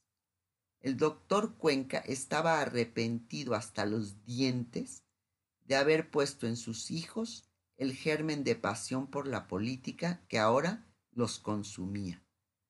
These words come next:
Pero ya era muy tarde para pretender arrancarla, y lo que el hombre intentaba era buscar sin darse aliento las razones con que mantenerlos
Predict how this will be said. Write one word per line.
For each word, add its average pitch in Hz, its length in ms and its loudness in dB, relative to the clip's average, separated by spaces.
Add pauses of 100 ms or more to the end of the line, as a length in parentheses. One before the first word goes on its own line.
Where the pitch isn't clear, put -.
(400)
Pero 151 200 4
ya 160 200 6
era 170 220 8
muy 160 260 2
tarde 147 480 2
para 104 320 0
pretender 104 580 0
arrancarla, 87 800 -2 (680)
y 127 100 -6
lo 127 240 0
que 123 160 2
el 131 140 4
hombre 143 480 0
intentaba 113 1000 0 (1400)
era 180 280 8
buscar 170 540 2
sin 113 380 -2
darse 160 420 4
aliento 160 680 -2 (480)
las 127 340 4
razones 156 640 2
con 120 320 0
que 160 160 4
mantenerlos 143 1160 -2